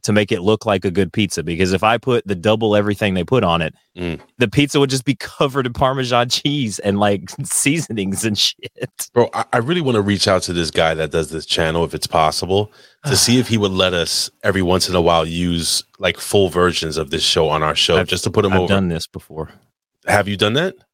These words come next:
Speaker 1: Yeah, me and, me and R B V. He sent me a picture of it, and I took a, I took one of our thin crust pizzas
Speaker 2: Uh-huh.
Speaker 1: and put pepperoni and cheese on it, and then I put another thin crust on top of it and made, like, a Philly cheesesteak pizza
Speaker 2: Double
Speaker 1: on top
Speaker 2: decker.
Speaker 1: of it.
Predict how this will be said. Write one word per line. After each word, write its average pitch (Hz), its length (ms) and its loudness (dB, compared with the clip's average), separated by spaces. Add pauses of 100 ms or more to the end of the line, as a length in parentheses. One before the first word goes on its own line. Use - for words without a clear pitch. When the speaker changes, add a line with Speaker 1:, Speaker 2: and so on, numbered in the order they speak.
Speaker 1:
Yeah, 92 260 0
me 98 180 2
and, 95 200 2
me 104 160 6
and 101 220 4
R 98 140 4
B 95 140 -2
V. 90 360 0 (240)
He 107 140 0
sent 117 200 2
me 107 60 6
a 101 80 6
picture 101 320 -2
of 87 120 2
it, 85 80 0
and 87 120 0
I 92 60 2
took - 260 -2
a, 87 400 2 (540)
I 98 80 0
took 107 240 0
one 104 100 4
of 95 80 0
our 87 120 2
thin 104 240 0
crust 113 260 0
pizzas 127 500 0 (220)
Speaker 2:
Uh-huh. 76 320 -4
Speaker 1:
and 95 160 0
put 101 220 2
pepperoni 107 520 2
and 90 100 0
cheese 113 280 -2
on 120 180 2
it, - 120 -4 (140)
and 95 100 0
then 92 100 4
I 90 80 4
put 104 220 0
another 92 440 2 (600)
thin 123 160 2
crust 131 320 -2
on 104 100 -2
top 113 280 -2
of 131 160 0
it 143 120 -2 (120)
and 101 140 2
made, 101 220 2
like, 95 180 0
a 90 60 -2
Philly 101 320 2
cheesesteak 95 540 -2
pizza 78 260 -2
Speaker 2:
Double 78 100 2
Speaker 1:
on 80 60 0
top 85 200 4
Speaker 2:
decker. 78 100 -4
Speaker 1:
of 71 140 -6
it. 69 100 -8